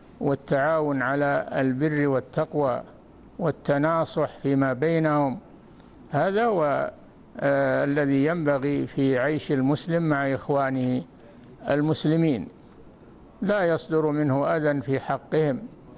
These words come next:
ولا ي-، يبخس شيئا من حقهم،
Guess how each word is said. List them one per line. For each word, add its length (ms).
ولا 460
ي-، 300
يبخس 400
شيئا 560
من 200
حقهم، 680